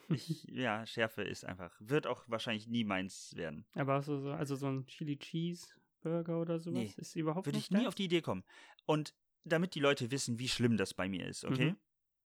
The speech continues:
Speaker 1: An manchen Tagen sind mir die Chicken Burger bei McDonald's zu scharf.
Speaker 2: Oh. Oh.
Speaker 1: So.
Speaker 2: Das ist,
Speaker 1: <laughs>
Speaker 2: das ist natürlich schwierig.
Speaker 1: Die sind ganz schön mild.
Speaker 2: Ja, die sind wirklich mild, ja.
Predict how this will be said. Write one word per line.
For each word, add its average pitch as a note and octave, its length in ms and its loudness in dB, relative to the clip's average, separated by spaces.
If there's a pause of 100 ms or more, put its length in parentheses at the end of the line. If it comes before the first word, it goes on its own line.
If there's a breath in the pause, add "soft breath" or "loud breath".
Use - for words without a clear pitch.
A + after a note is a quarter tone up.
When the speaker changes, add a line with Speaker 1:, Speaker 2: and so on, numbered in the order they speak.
(2000)
Speaker 1:
An D3 140 4
manchen C#3 300 2
Tagen C3+ 320 0
sind A#2+ 200 -4
mir A#2 140 0
die A2 200 -8 (240)
Chicken A2+ 420 2
Burger E2+ 360 2
bei G2+ 180 2
McDonald's G#2 580 -2
zu - 120 -10
scharf. - 420 -8 (340)
Speaker 2:
Oh. D3 220 0 (960)
Oh. C3+ 300 -2 (1120)
Speaker 1:
So. B2 280 2
Speaker 2:
Das C3 220 -8
ist, D3 60 0
Speaker 1:
<laughs> F3 440 10
Speaker 2:
das C#3 140 2
ist - 60 -4
natürlich C#3+ 460 2
schwierig. D3 640 2 (360 loud breath)
Speaker 1:
Die A#3 120 4
sind A#3 260 2
ganz A3+ 280 8
schön A#3 260 6
mild. C3 380 12
Speaker 2:
Ja, F#3+ 340 12
die D#3+ 80 10
sind C#3+ 220 4
wirklich C3+ 300 0
mild, B2 300 4
ja. C3 220 -2